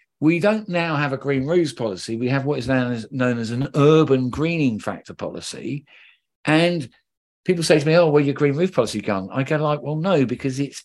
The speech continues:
part of the urban greening factor policy. And it's, it's really the same. And the only way you're gonna make a development in inner London to meet the urban greening factor is, is, is if you've got a green roof." And, and so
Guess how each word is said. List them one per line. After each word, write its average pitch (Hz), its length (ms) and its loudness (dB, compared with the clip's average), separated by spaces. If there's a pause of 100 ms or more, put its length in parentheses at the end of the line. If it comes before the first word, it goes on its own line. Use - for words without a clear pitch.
(120)
part 175 400 2
of 135 100 -6
the 147 140 4
urban 143 200 0
greening 147 380 -2
factor - 340 -8
policy. 87 540 -10 (260)
And 127 120 0
it's, 135 300 -4
it's 143 220 -4
really 160 280 4
the 101 100 -4
same. 143 760 -6 (360)
And 120 160 -2
the 147 100 6
only 165 180 2
way 135 160 4
you're 120 120 0
gonna 110 180 -4
make 107 220 -4
a 95 40 -8
development 104 500 -2
in 101 260 -6 (320)
inner 139 260 4
London 85 680 -6 (680)
to 123 100 0
meet 123 200 4
the 113 140 4
urban 101 200 2
greening 120 280 0
factor 92 300 -6
is, 113 140 -6
is, 120 320 -8
is 120 160 -2
if 131 200 -2
you've 127 120 -4
got 120 140 0
a 123 40 -6
green 131 280 0
roof." 160 320 -2 (520)
And, 127 240 -2
and 139 280 -4
so 160 340 2